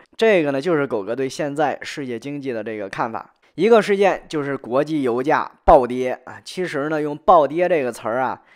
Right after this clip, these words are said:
已经不能形容今天的这个惨烈了啊。今天的这个国际油价呀，已经是自由落体了，<laughs> 最大的跌幅是百分之三十，这个呢是创下了一九九一年以来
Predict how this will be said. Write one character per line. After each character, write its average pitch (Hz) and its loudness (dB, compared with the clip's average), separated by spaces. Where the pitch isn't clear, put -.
已 127 -10
经 165 0
不 175 0
能 131 -2
形 123 -6
容 127 -6
今 143 -10
天 143 -8
的 135 -4
这 127 -2
个 117 -4
惨 - -10
烈 135 -6
了 - -10
啊。 - -20
今 156 -10
天 180 -4
的 156 -2
这 135 -2
个 120 -4
国 113 -6
际 127 -8
油 113 -4
价 117 0
呀， 76 -12
已 113 -20
经 127 -12
是 143 -8
自 165 -2
由 120 2
落 151 4
体 117 -14
了， 131 -10
<laughs> - -20
最 202 6
大 165 10
的 147 8
跌 147 4
幅 120 -6
是 143 -4
百 104 -4
分 113 -10
之 127 -6
三 131 -2
十， 92 -10
这 151 0
个 123 -6
呢 117 -6
是 117 -4
创 135 -4
下 131 0
了 110 -6
一 143 -12
九 135 -4
九 117 -6
一 156 -4
年 117 -6
以 113 -10
来 92 -6